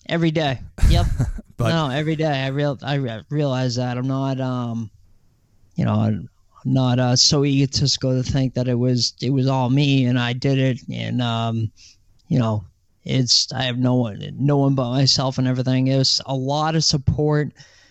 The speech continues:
Speaker 1: um, my family around me and, um, all the love and support that I got from them and the community, really, frankly, George. Um,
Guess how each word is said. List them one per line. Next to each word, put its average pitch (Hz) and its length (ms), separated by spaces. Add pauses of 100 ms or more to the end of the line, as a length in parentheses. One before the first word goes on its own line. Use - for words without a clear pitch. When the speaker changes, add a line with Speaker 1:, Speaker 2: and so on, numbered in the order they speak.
(300)
Speaker 1:
um, 127 580 (200)
my 139 180
family 139 420
around 131 380
me 135 360 (220)
and, 131 400
um, 117 300
all 120 160
the 127 100
love 127 260
and 131 100
support 127 400
that 123 100
I 123 100
got 123 200
from 120 200
them 123 360 (120)
and 160 240
the 151 100
community, 165 560
really, 127 400 (120)
frankly, 135 400
George. 120 440
Um, 117 380